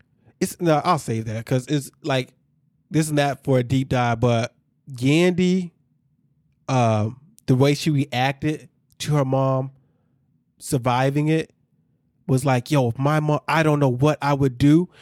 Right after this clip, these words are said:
And this is not a knock on Yandy. This is a knock on, I, I, and I hate to make up statistics. So I'll just say the majority of us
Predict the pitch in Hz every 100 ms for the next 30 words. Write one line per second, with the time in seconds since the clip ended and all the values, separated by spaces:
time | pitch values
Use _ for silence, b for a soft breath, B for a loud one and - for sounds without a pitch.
0 | b 135 196 240 190 196 170 160 156 139
1 | 139 147 135 131 143 147 139 135 135 139
2 | 127 127 _ 139 156 156 - 123 160 156
3 | - - 135 135 147 135 131 123 - 120
4 | 117 120 - 156 151 156 143 143 B B
5 | 147 139 127 147 156 151 131 123 113 -